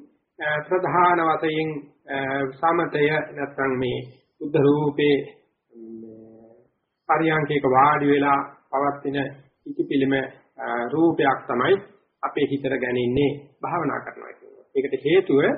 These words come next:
භාවනාව කියලා හඳුනාගෙන තියෙන හුඟක් වෙලාවට මේ අධිචිත්ත මනුයුක්ත කියන අධිචිත්ත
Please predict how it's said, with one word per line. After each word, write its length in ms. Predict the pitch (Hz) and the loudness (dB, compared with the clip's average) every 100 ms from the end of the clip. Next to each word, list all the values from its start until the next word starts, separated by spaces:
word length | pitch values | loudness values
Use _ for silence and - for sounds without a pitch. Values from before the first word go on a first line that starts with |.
| - _ _ _ 135 | -4 _ _ _ -2
භාවනාව 680 | 135 180 180 170 160 156 151 | 2 4 4 2 2 2 2
කියලා 480 | 156 151 147 143 135 - - | -2 -4 0 2 2 0 -8
හඳුනාගෙන 600 | 147 156 160 147 139 135 | -6 -2 0 0 0 -2
තියෙන 240 | 131 160 | -2 0
හුඟක් 300 | 185 156 151 - | 0 0 -2 0
වෙලාවට 380 | 135 131 131 139 | 2 4 2 0
මේ 200 | 160 180 | 0 -2
අධිචිත්ත 580 | - 139 170 - 170 - 151 | -2 -2 -2 0 -6 -4 -2
මනුයුක්ත 580 | 139 135 131 127 127 127 | 0 0 0 -2 -2 -6
කියන 300 | 131 127 165 233 - _ _ | 0 2 2 -2 -6 _ _
අධිචිත්ත 1300 | 123 135 175 175 - _ _ _ _ _ - 147 - | -8 -2 0 0 -2 _ _ _ _ _ -4 -4 -4